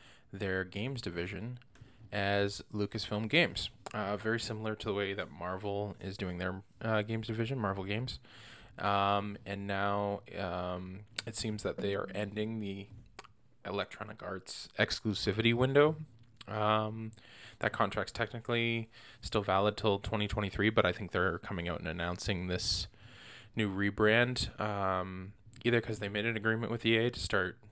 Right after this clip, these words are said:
uh, making these deals with other developers ahead of time, uh, and it was mutual, or all of these new announcements, uh, for games are going to be released after that window expires. Um, either or.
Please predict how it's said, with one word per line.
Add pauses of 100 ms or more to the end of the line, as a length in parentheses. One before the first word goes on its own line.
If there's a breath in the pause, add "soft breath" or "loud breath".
(240)
uh,
making
these
deals
with
other
developers
ahead
of
time, (260)
uh,
and
it
was
mutual, (180)
or (480 loud breath)
all
of
these
new
announcements, (100)
uh,
for
games
are
going
to
be
released (100)
after (520 loud breath)
that
window (220)
expires. (120)
Um, (420)
either
or.